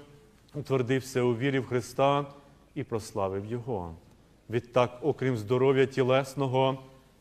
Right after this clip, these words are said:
він отримав і те, що є значно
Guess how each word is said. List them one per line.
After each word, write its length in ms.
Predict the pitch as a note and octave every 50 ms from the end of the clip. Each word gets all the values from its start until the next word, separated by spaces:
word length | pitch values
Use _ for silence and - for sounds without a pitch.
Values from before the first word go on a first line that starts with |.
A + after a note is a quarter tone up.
| _ _ _ _ -
він 120 | C3 D3
отримав 360 | D3+ C#3+ D3+ F#3+ G3 F3+ E3 D3
і 100 | D3 C#3+
те, 240 | - - E3+ F3
що 420 | - - - - D#3 D#3 D#3 D#3+ D#3 - - - - - - - _ -
є 180 | G2 G#2 G#2+
значно 760 | F#2 F2+ G#2 G#2 A2 B2 - - - B2+ A#2+ A#2 A#2 A#2 A#2